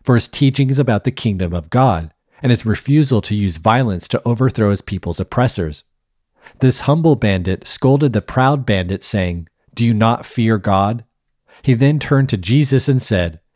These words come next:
"Jesus, remember me when you come into your kingdom." In response, Jesus said, "Truly I tell you, today you will be with me in paradise."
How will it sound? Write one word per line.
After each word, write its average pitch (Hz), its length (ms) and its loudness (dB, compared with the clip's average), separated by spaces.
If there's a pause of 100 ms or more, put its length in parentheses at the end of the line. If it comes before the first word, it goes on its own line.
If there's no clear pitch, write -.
(220)
"Jesus, 127 580 0
remember 123 400 2
me 107 260 0
when 110 220 -2
you 113 80 0
come 127 300 0
into 110 240 -2
your 90 140 -2
kingdom." 98 580 -2 (640)
In 120 120 0
response, 113 680 -2 (160)
Jesus 123 400 0
said, 87 380 -2 (300)
"Truly 135 440 4
I 95 80 0
tell 139 300 0
you, 85 260 -4 (260)
today 123 360 2
you 135 160 2
will 104 160 0
be 127 240 2
with 117 300 -2
me 90 160 -2
in 85 200 -6
paradise." 95 680 -2